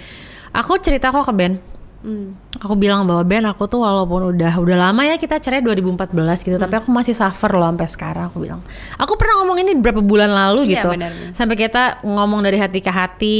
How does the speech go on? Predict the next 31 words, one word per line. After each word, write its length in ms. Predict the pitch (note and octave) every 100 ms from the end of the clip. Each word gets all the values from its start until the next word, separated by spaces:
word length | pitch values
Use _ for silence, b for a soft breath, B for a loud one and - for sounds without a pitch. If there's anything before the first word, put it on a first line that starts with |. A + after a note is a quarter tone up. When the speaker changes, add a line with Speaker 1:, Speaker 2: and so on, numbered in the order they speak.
| G#3+
Speaker 1:
terus 240 | G#3+ G#3 G#3+
udah 120 | F#3+
gitu, 280 | F3+ F#3 G#3
em, 380 | - F#3 F3 F3 - - D#3 E3
ujung-ujungnya 600 | F#3+ F#3 F#3+ F#3 G3+ B3
aku 140 | G#3+ A3
tahu 180 | A3
bahwa 200 | G#3+ F#3
ternyata 280 | F3+ F3 F3+
Ben 200 | G3+ F3
itu 280 | F3 G#3+ A#3 B B B B
sangat 300 | - G#3+ A3
mensupport 480 | A3+ A3+ G#3+ G#3 G#3+
aku. 680 | F#3+ - - G3+ G3+ G3+ G3+
Terus 120 | G3
dia 120 | G3+
juga 160 | F3+ F3+
bilang, 280 | F3 F#3+ G3 B B B
"Peranan 400 | - A3 G#3 G#3
kamu 260 | G3+ G3+ G#3
sebagai 560 | A3 G3 F#3 F3 F#3 - -
ibunya 460 | G#3 F#3 G3 F#3+
Sienna 340 | F#3 G3+ F#3 F#3+
tuh 160 | G3+ A3+
nggak, 260 | G3 -
sebenarnya 440 | - F#3+ F#3 F#3 G#3
sama 200 | G#3 F#3+
sekali 320 | - F#3 F3+
nggak 160 | F3
hilang." 340 | F#3 F3+ F3 F3
Karena 240 | E3+ G3